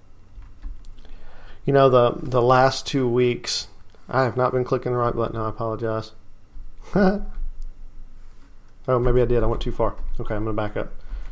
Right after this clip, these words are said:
Please forgive me. <laughs> The last two weeks we've been talking about wisdom, right? We talked about the importance of wisdom and the, the important role that it plays in our life, but we also talked about the fact that,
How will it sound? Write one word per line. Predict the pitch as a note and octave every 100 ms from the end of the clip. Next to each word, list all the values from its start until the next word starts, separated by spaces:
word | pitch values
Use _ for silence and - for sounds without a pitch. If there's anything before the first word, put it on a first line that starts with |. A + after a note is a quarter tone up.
| - - -
Please | B2+
forgive | - A#2 G#2+
me. | G#2+ - - - - - -
<laughs> | F#3 - - - - - - - - - -
The | D#3
last | F3+ G#3 G3+
two | D#3+
weeks | D#3 B2
we've | C#3
been | B2+
talking | C3 B2 A#2+
about | A2+ A2
wisdom, | A#2+ A#2 - G#2+
right? | A#2 B2+ -
We | B2+
talked | C#3+ C#3 C3+
about | B2 A#2 A2 - - -
the | B2+
importance | A#2 - E3+ F#3+ E3
of | D3+
wisdom | C#3 D3 C3+ D3 C3+
and | B2
the, | B2 - A2+
the | A2+ A#2
important | A2+ - C#3+ C#3
role | B2+ B2
that | -
it |
plays | - B2+ B2
in | B2
our | A#2
life, | A2+ A#2
but | B2+
we | C#3
also | C3+ E3 F3+
talked | D3+ C3 -
about | A#2 A#2 A#2 -
the |
fact | A#2+ B2 A#2+ -
that, | A2+